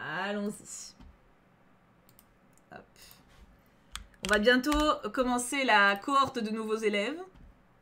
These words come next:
Encore Yastel et Calistouille. Hello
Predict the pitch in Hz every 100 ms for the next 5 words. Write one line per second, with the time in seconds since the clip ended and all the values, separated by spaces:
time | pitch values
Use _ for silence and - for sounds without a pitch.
0 | _ _ _ _ _ _ _ 202 208 196
1 | 220 240 269 240 208 214 208 - 208 247
2 | 370 - - - - 359